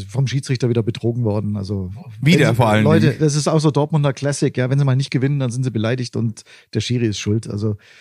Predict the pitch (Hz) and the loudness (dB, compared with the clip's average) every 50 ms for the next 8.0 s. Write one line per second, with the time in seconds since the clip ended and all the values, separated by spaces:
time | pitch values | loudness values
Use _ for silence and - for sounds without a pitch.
0 | - - - _ _ _ _ _ - 117 120 117 113 107 123 123 113 120 131 - | -20 -20 -20 _ _ _ _ _ -4 -4 -2 -2 -2 0 0 0 0 -2 -2 -2
1 | 135 117 104 113 - - 110 101 - - 107 107 104 107 101 113 107 101 101 117 | -2 -2 -2 -2 -2 -2 -4 -4 -4 -2 -2 -2 -2 -2 -4 -4 -4 -2 -2 -2
2 | 113 107 101 101 98 - _ - - 143 107 143 147 139 135 123 120 123 120 110 | 0 0 -2 -2 -4 -8 _ -6 -4 -2 0 0 0 0 0 0 0 0 -2 -4
3 | - - 104 101 92 92 - 101 85 95 92 92 _ _ _ _ _ _ _ _ | -8 -12 -10 -10 -10 -10 -10 -10 -10 -10 -10 -12 _ _ _ _ _ _ _ _
4 | _ _ _ _ _ _ _ _ _ _ _ _ _ _ _ _ _ - - _ | _ _ _ _ _ _ _ _ _ _ _ _ _ _ _ _ _ -20 -20 _
5 | _ _ - - 143 123 - _ _ - _ _ _ _ - - - 131 131 156 | _ _ 0 0 0 0 0 _ _ -20 _ _ _ _ -14 -6 -2 2 2 2
6 | 190 214 170 220 226 - - 233 214 214 214 226 196 196 185 170 - 170 190 185 | 4 4 2 2 2 2 2 2 2 2 2 2 2 2 2 2 0 -2 -2 -2
7 | - - 185 180 175 185 180 165 160 147 151 156 147 147 147 143 143 139 143 | 0 0 0 2 2 2 0 0 0 0 2 4 4 4 2 2 0 -2 -4